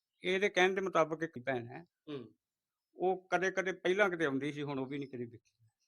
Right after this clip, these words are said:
Speaker 2: ਇਹ ਕਹਿੰਦਾ ਨਹੀਂ ਆਉਂਦੀ ਹੁਣ?
Speaker 1: ਹੁਣ ਨਹੀਂ ਆਈ, ਕਹਿਣ ਦੇ ਮੁਤਾਬਕ ਤੇ ਇਹੋ ਹੀ ਹੈ।
Speaker 2: ਹੂੰ।
Speaker 1: ਤੇ ਮੈਂ ਨਹੀਂ ਮਿਲਿਆ ਅਜੇ ਤੱਕ ਉਹਦੀ ਭੈਣ ਨੂੰ।
Speaker 2: ਹੂੰ।
Speaker 1: ਜੇ ਮਿਲਾਂਗਾ ਤਾਂ ਜ਼ਰੂਰ ਪੁੱਛਾਂਗਾ ਵੀ ਤੇਰਾ ਭਾਈ ਹੈ, ਤੂੰ ਇਹਦਾ ਕਿਉਂ ਨਹੀਂ ਪੁੱਛਦੇ?
Speaker 2: ਹੂੰ।
Speaker 1: ਤੁਹਾਡਾ ਫਰਜ਼ ਹੈ। ਅਕਸਰ ਮਾਂ ਜਾਇਆ ਵਾ।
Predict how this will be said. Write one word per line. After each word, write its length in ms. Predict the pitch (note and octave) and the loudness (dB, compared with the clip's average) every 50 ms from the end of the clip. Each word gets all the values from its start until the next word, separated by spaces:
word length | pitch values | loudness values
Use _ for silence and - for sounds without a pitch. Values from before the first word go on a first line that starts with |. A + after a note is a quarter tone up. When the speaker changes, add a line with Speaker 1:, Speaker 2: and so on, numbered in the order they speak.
| _ _ _ | _ _ _
Speaker 2:
ਇਹ 80 | E3 D#3+ | -10 -10
ਕਹਿੰਦਾ 160 | D#3+ E3 E3+ | -8 -8 -8
ਨਹੀਂ 220 | E3 D#3+ E3 F3+ F3+ | -6 -6 -4 -4 -4
ਆਉਂਦੀ 200 | E3+ D#3+ D#3+ E3 | -4 -6 -8 -10
ਹੁਣ? 140 | D#3+ D3+ - _ _ _ A#2 | -10 -14 -18 _ _ _ -8
Speaker 1:
ਹੁਣ 140 | A#2 A2+ A2+ | -8 -6 -6
ਨਹੀਂ 140 | A2 A2 B2+ - | -8 -10 -12 -18
ਆਈ, 160 | - - _ _ _ _ _ _ _ _ | -20 -20 _ _ _ _ _ _ _ _
ਕਹਿਣ 160 | - A2+ A#2 A2+ | -12 -10 -8 -8
ਦੇ 80 | B2 | -8
ਮੁਤਾਬਕ 420 | A#2 A2+ - A#2+ G#2 - _ _ _ | -10 -10 -12 -14 -16 -16 _ _ _
ਤੇ 80 | B2 A2+ | -14 -10
ਇਹੋ 120 | G#2+ A#2+ | -8 -8
ਹੀ 140 | B2+ C3 C3+ | -8 -10 -12
ਹੈ। 60 | C3+ B2+ - _ _ | -14 -18 -20 _ _
Speaker 2:
ਹੂੰ। 140 | D#3+ C#3+ A#2+ | -10 -8 -6
Speaker 1:
ਤੇ 60 | - | -4
ਮੈਂ 240 | C3 C3 C#3 D3+ D#3+ | -2 0 0 2 2
ਨਹੀਂ 120 | D3+ C3+ C3 | 0 0 -2
ਮਿਲਿਆ 260 | C3+ C3+ C#3+ C#3 C#3+ | -2 -2 -2 -2 -2
ਅਜੇ 80 | C#3+ | -4
ਤੱਕ 240 | C3+ - C#3+ - _ | -6 -8 -12 -12 _
ਉਹਦੀ 120 | C#3+ C#3 C#3 | -12 -12 -12
ਭੈਣ 240 | C#3 D3 C#3+ B2+ | -10 -10 -10 -8
ਨੂੰ। 160 | A#2 B2 B2+ - _ _ _ _ - | -8 -10 -12 -14 _ _ _ _ -14
Speaker 2:
ਹੂੰ। 200 | D3 C3 A#2 A2+ _ _ | -14 -14 -14 -16 _ _
Speaker 1:
ਜੇ 80 | B2 B2 | -6 -2
ਮਿਲਾਂਗਾ 340 | C3 C#3 E3 F3 F3+ F3+ E3+ | 0 2 2 2 2 0 -2
ਤਾਂ 120 | E3 E3 | -2 -4
ਜ਼ਰੂਰ 220 | C#3 C3+ C3+ C#3 | -4 -4 -6 -6
ਪੁੱਛਾਂਗਾ 340 | C3+ C#3+ - - D#3 D#3 D#3 | -8 -10 -10 -8 -8 -8 -6
ਵੀ 120 | D3 D#3 C#3+ | -8 -8 -10
ਤੇਰਾ 220 | - D3 C#3+ C#3 | -10 -8 -8 -8
ਭਾਈ 280 | C#3 - D3 C3+ A#2+ A#2+ | -6 -4 -4 -4 -4 -6
ਹੈ, 60 | B2 | -10
ਤੂੰ 200 | - C3+ C3+ B2+ C3 | -12 -14 -12 -10 -10
ਇਹਦਾ 160 | B2+ B2+ C#3 | -10 -10 -10
ਕਿਉਂ 240 | - _ B2+ B2 C3 | -10 _ -10 -8 -8
ਨਹੀਂ 100 | C#3 C#3 | -10 -10
ਪੁੱਛਦੇ? 300 | C#3 C3+ A#2+ A#2+ B2+ B2+ | -12 -14 -14 -16 -20 -20
Speaker 2:
ਹੂੰ। 380 | _ _ _ _ D#3+ D3+ C3 | _ _ _ _ -12 -8 -2
Speaker 1:
ਤੁਹਾਡਾ 220 | C3+ C3+ A#2 A#2+ A#2 | -2 -2 -2 -2 -6
ਫਰਜ਼ 360 | - - A#2+ A#2+ C3+ C3+ C#3 | -6 -6 -8 -8 -6 -6 -8
ਹੈ। 100 | C#3 - - _ _ _ _ _ _ _ _ _ _ A#2+ B2 | -8 -8 -10 _ _ _ _ _ _ _ _ _ _ -6 -6
ਅਕਸਰ 240 | A#2+ - - D3 | -4 -4 -6 -4
ਮਾਂ 220 | C#3 C3+ B2 B2+ C3 | -2 -2 -2 0 0
ਜਾਇਆ 260 | D3 C#3+ D3 C#3+ C#3+ | 0 -2 -2 -2 -4
ਵਾ। 160 | D3 D3 - | -8 -12 -14